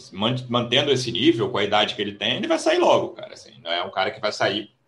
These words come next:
se, se ele for titular absoluto do Flamengo até junho do ano que vem, por exemplo, quando abre a janela maior da Europa, eu não tenho muita dúvida de que vai ter clube grande da Europa vindo aqui dando dinheiro grande nele, cara. É, o cara, ele chama muita atenção.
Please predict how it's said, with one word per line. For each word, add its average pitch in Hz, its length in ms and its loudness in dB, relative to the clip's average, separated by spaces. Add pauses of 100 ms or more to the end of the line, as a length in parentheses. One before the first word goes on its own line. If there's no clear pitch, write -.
se, 110 400 0
se - 160 -6
ele 113 80 0
for 120 140 2
titular 127 320 4
absoluto 127 400 2
do 120 80 -8
Flamengo 107 360 0
até 104 220 -2
junho 113 340 0
do 104 100 2
ano 104 120 -2
que 92 140 -10
vem, 101 180 0
por 104 220 0
exemplo, 113 500 -2
quando 95 240 -2
abre 95 220 4
a - 20 0
janela 92 420 0
maior 90 460 2
da 85 80 -4
Europa, 85 500 0 (720)
eu 120 80 -4
não 180 100 -6
tenho 147 160 0
muita 127 220 2
dúvida 123 300 0
de - 80 -8
que - 80 -10
vai 151 120 2
ter - 120 -2
clube 160 180 -2
grande 139 260 -2
da 151 60 0
Europa 139 320 0
vindo 151 180 -4
aqui 151 540 -4 (180)
dando 156 220 -2
dinheiro 151 300 0
grande 160 280 -4
nele, 113 300 0
cara. - 240 -20
É, - 200 -14 (240)
o 85 100 -14
cara, 113 220 2
ele 123 120 0
chama 117 260 4
muita 123 220 0
atenção. 143 520 0